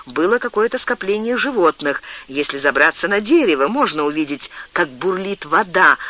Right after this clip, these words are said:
словно обитатели её жили в постоянной вражде и драке. Лишь к вечеру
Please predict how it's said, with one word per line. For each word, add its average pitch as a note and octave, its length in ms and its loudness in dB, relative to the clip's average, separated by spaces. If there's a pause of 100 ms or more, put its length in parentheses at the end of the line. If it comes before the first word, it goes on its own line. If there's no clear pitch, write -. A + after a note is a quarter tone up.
словно C#3+ 380 0
обитатели C#3+ 560 -4
её C#3 240 -2
жили D3+ 360 0 (180)
в - 100 -18
постоянной C#3+ 640 -2
вражде C#3+ 540 -2
и C3+ 80 -4
драке. C3 560 -6 (1000)
Лишь F3+ 300 -4
к - 120 -10
вечеру D3 600 -2